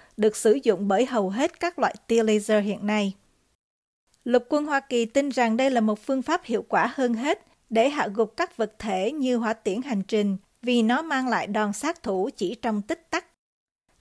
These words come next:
Trong khi các tia laser hiện nay cần tập trung vào các mục tiêu trong vài giây trước khi làm tan chảy, vũ khí mới sẽ làm được điều này trong một phần tỷ giây. Điều đó sẽ khiến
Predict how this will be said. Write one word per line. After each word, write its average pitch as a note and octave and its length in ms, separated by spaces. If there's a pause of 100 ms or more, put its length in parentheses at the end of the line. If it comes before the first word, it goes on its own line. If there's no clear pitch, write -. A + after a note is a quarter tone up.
(120)
Trong C#4+ 200
khi C4+ 240
các F4 220
tia C4 120
laser B3 380
hiện G#3+ 260
nay A#3 160 (160)
cần G#3 220
tập G#3 180 (100)
trung A#3 240
vào G#3 160
các D#4+ 240
mục G#3 200
tiêu A3+ 200
trong A3+ 240
vài G3+ 200
giây G#3+ 260
trước D#4+ 260
khi B3 200
làm G3+ 260
tan G#3 260
chảy, G3+ 380 (600)
vũ A#3+ 140
khí E4 200
mới D#4+ 280
sẽ B3 180
làm A#3 280
được G#3+ 180
điều A3 180
này G#3+ 280 (120)
trong C4+ 220
một A3 160
phần G#3 340
tỷ F#3+ 140
giây. A#3+ 420 (760)
Điều A#3+ 180
đó A#3+ 340
sẽ - 300
khiến C#4+ 220